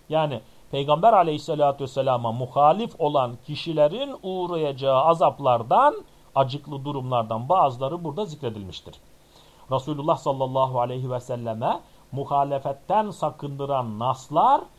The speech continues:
bilinen naslardır. Bunların hepsini sıralamak uzun sürer. Peygamber aleyhissalatü vesselamın içtihadı babı. <clears throat>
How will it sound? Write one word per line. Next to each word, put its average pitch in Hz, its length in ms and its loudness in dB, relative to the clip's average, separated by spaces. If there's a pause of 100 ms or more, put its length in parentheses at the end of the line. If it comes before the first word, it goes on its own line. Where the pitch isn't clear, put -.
(140)
bilinen 127 1040 0
naslardır. 101 760 -2 (640)
Bunların 175 580 -2
hepsini 175 520 -4
sıralamak 160 640 0 (260)
uzun 139 300 -4
sürer. 82 300 -12 (960)
Peygamber 269 400 2
aleyhissalatü 196 680 0
vesselamın 160 720 0 (100)
içtihadı 160 880 0 (160)
babı. 92 400 2 (360)
<clears throat> - 440 -4